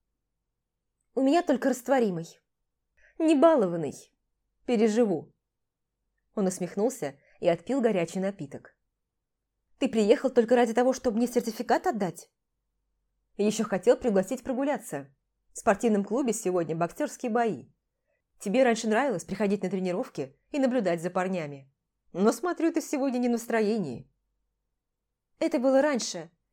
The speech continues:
Сейчас это уже меня не интересует». «Ну да»,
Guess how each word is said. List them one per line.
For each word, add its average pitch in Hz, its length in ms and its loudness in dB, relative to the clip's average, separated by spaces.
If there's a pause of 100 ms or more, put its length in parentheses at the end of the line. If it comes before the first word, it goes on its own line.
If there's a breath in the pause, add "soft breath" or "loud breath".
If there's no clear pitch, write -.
(300)
Сейчас 277 400 -2
это 294 220 -2
уже 285 120 0
меня 240 240 2
не 208 120 0
интересует». 214 680 -6 (920)
«Ну 247 260 2
да», 180 400 0